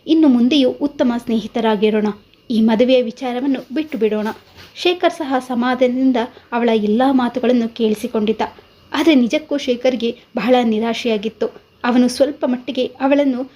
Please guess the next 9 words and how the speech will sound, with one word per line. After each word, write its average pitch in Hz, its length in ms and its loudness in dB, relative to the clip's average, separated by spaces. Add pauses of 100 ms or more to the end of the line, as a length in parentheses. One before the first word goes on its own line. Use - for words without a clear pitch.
(140)
ಅವಳ 269 240 2
ನಿರ್ಧಾರದಿಂದ 247 720 2
ಹೊರತರಲು 247 640 0
ಪ್ರಯತ್ನಿಸಿದಾದರೂ 254 960 0
ಸಾಧ್ಯವಾಗಲಿಲ್ಲ. 220 960 -2 (440)
ಅಂತಿಮವಾಗಿ 247 760 0 (220)
ಅವಳಂದಂತೆ 311 680 2 (140)
ಗೆಳೆಯರಾಗಿರೋಣವೆಂದು 240 1040 0
ಒಪ್ಪಿದ. - 380 -6